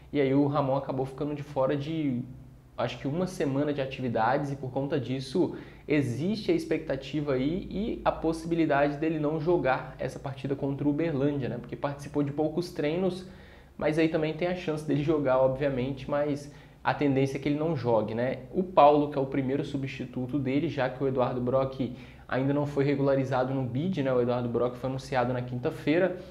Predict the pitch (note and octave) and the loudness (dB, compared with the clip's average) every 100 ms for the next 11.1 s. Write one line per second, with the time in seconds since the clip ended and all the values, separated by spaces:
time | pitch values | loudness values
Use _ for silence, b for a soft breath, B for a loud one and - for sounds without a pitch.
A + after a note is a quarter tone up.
0 | B B - D3 C#3+ D3 C#3 C#3+ D3+ D3 | B B 4 6 6 4 2 2 0 -2
1 | D3+ D#3 D#3+ - F3+ - E3 E3+ - C3 | 0 0 0 -2 -6 -2 0 0 2 2
2 | D3 G#3 - D3 C#3+ C#3 C#3+ C#3 C#3+ D3 | 2 2 0 0 0 0 0 2 2 2
3 | D3 C#3+ D#3 D3+ D3+ - - C#3+ D#3 E3+ | 0 -2 -2 -2 -2 -4 0 2 2 2
4 | F3 - B B B D#3 C#3 C3 B2+ - | -2 -4 B B B -4 2 4 4 0
5 | B2+ C3+ C3+ C3 C3+ D3 F3 D3+ C3 D3 | -4 -2 -2 0 4 4 4 2 2 2
6 | E3 - F#3 G#3+ F3 F#3 A3+ - D3+ D#3 | 0 -2 -2 2 2 2 -2 2 6 6
7 | F3 - F3 E3 D#3+ D3+ D#3+ F3 D#3+ - | 4 2 2 2 2 0 -2 -4 -4 -6
8 | - D3 D#3 C3 B B B B C3 C3+ | -2 -2 0 -4 B B B B 0 2
9 | C3 C3 B2+ A2+ - - - - D#3 E3+ | 4 6 4 2 -2 -12 -20 2 4 6
10 | F3 D#3 D3 D3+ D3+ D3 C#3+ D3 E3 C3+ | 2 2 2 2 0 2 0 0 -2 -2
11 | B2+ | -2